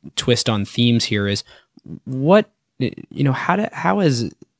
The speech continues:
how have you tackled M and A differently at the different companies you've been at? And how have you guys,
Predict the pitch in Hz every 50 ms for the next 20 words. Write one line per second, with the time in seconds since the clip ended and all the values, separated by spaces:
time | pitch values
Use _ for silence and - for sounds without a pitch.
0 | _ _ - - 160 165 156 120 120 120 131 131 - - 123 123 - 120 110 101
1 | 98 113 113 107 104 101 98 113 107 - 104 73 101 101 98 98 - - 101 -
2 | 110 - 123 107 - - 104 98 - 123 120 120 117 - 123 123 123 - 135 139
3 | 143 151 147 - - - - _ - - 113 104 123 127 135 135 120 117 113 117
4 | 110 - 107 107 107 104 104 101 101 -